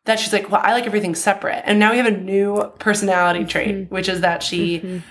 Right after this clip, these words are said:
Speaker 1: she's all about separate. She's like, "I used to be all about separating my food." And it's like, "Okay, alarm bells, but okay. We'll just blow past that." And then she's like, <laughs> I mean, really, it's just, like, not supposed to, it's, I don't think it's supposed to be a moment, but she's like,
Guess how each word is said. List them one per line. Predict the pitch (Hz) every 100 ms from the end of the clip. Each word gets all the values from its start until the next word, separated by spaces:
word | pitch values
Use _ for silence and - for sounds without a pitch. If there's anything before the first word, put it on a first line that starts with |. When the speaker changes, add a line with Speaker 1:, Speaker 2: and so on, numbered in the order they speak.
| -
Speaker 1:
she's | - 196 175 165 165
all | - 185
about | 170 -
separate. | 170 -
She's | 180
like, | 170 -
"I | 185
used | 175 208 -
to |
be | 165 165
all | 208
about | 208 175
separating | 185 180 175
my | 170 165
food." | 208 190 151
And | 156
it's | 160
like, | 160 -
"Okay, | 214 247 254 254 175 190 185
alarm | 165 190 190
bells, | 165 185 185
but | 165 175
okay. | 180 240 - - -
We'll | 180
just | - 180
blow | 185
past | 180 170 175
that." | 170 190 - - -
And | -
then | 208 208
she's | 202 202 190
like, | 175 175 226 -
<laughs> | - - -
I | - 392
mean, | 381 381 302
really, | 320 277 233
it's | 208 - 262
just, | 233
like, | 247 247 214
not | 247 269 214
supposed | - 302 294 -
to, | 247 240 - _ _ _ _ _
it's, | 440 453 403 - 311 -
I | 302
don't | 294
think | 339
it's | 330
supposed | 277 247
to |
be | 277
a |
moment, | 208 208 233 190
but | -
she's | 175 196
like, | 175